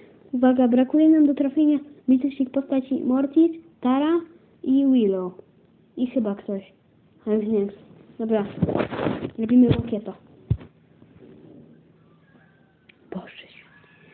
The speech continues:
Ja nie mogę. Odznaka do dynamajta. Ale był mityk. Był mityk, a więc jest i tak dobrze. Czekaj.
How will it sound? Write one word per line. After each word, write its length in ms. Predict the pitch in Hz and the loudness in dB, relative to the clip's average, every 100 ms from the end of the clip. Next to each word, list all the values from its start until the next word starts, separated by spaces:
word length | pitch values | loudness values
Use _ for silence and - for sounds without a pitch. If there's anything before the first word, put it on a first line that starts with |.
| - _ 214 | -20 _ -4
Ja 200 | 214 214 | -2 0
nie 140 | 214 | 0
mogę. 500 | 214 208 208 196 196 - _ _ 220 | 0 -2 -4 -6 -10 -14 _ _ -14
Odznaka 420 | 208 262 262 277 | -2 0 2 0
do 100 | 247 | 2
dynamajta. 640 | 254 254 247 220 - - - - - - - - | 4 6 4 4 -2 -6 -10 -10 -10 -12 -14 -4
Ale 160 | 233 | 2
był 180 | 247 302 | 6 8
mityk. 420 | 311 311 - 202 - - - - - | 10 8 4 -2 -4 -16 -20 -6 2
Był 200 | 262 269 | 4 6
mityk, 560 | 269 269 269 262 - | 4 2 -2 -4 -4
a 60 | 240 | -6
więc 260 | 240 233 226 - - - - - - | -4 -6 -8 -18 -20 -20 -20 -12 0
jest 340 | 247 240 - | 2 2 0
i 60 | 247 | -4
tak 220 | 226 226 | -2 -2
dobrze. 380 | 220 202 196 190 - - - - - - - 113 - 80 - - - - - - _ - - - - - - - - | -2 -2 -4 -12 -18 -20 -20 -20 -20 -20 -20 -20 -20 -20 -20 -20 -20 -20 -20 -20 _ -20 -20 -20 -20 -20 -20 -20 -10
Czekaj. 520 | 240 226 226 220 214 | -8 -6 -4 -4 -6